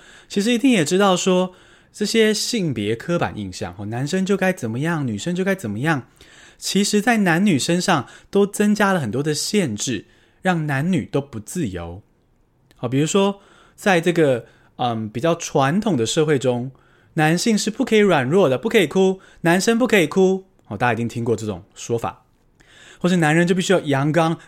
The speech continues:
manly，啊，不能偷偷喜欢美少女战士，不能喜欢珍珠美人鱼，好，都不能说，好像是一个偷偷要藏起来的癖好。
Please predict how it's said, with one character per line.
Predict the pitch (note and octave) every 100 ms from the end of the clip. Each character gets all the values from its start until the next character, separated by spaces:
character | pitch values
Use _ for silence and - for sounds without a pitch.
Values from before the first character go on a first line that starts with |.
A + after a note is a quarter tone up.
| -
manly， | A#2 B2 C3 B2 G#2 F2 F2 - _
啊， | G#2 F2+ - - -
不 | A#3
能 | G#3
偷 | G3+
偷 | G#3 G#3+
喜 | E3
欢 | D#3+ F#3 F#3 -
美 | D#3+
少 | C#3 A3+
女 | F3+
战 | C#3+ G#3 F3+
士， | D#3+ G3 F#3 C#3 -
不 | -
能 | F#3+
喜 | F3 E3
欢 | F#3
珍 | F#3 G3+
珠 | F#3 G#3+
美 | D3
人 | A#2+ C3
鱼， | C3 A#2 - -
好， | G3
都 | A3+
不 | B3+
能 | F#3 E3
说， | - F#3 F#3
好 | E3 E3
像 | G3
是 | G3+
一 |
个 | F3+ E3+ - - -
偷 | -
偷 | G#3 G#3+
要 | G#3+
藏 | G3 D#3
起 | E3
来 | A2+
的 | A2
癖 | - C3+
好。 | A2+ A#2+ - _